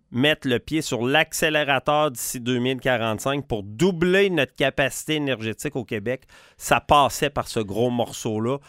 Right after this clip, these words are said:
On pouvait pas tomber dans une chicane comme le P Q le voulait de quatre, cinq, six ans. Ça aurait retardé notre plan de déploiement. Puis sachez que on en est là, là. C'était dans les médias cette semaine, là. On change les transformateurs d'Hydro-Québec parce que dans la région de Montréal,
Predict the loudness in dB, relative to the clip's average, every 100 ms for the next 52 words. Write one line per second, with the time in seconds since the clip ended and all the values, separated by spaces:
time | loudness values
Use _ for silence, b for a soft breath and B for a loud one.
0 | B -2 -2 -2 0 0 2 0 2 2
1 | 2 0 0 -2 -2 -4 -2 0 0 0
2 | 0 0 0 -2 0 -2 0 0 0 0
3 | b b -6 -6 0 0 0 -2 -2 -2
4 | -2 -10 -12 -6 -4 -2 -2 0 -2 b
5 | b -6 -2 0 -2 -2 2 2 2 0
6 | 0 -2 -2 -4 -2 -4 -4 -4 -2 -2
7 | 0 -2 -4 -2 -2 -2 -2 0 0 b
8 | b b b b _ _ _ _ _ _
9 | 2 4 4 4 2 2 0 0 0 2
10 | 0 0 -2 -4 -2 -2 0 -2 -4 -8
11 | -4 0 2 2 4 4 4 0 0 -2
12 | 0 0 0 0 0 2 0 0 -4 -2
13 | 0 0 0 0 -2 -6 -2 0 2 2
14 | 2 0 0 2 2 2 4 4 4 2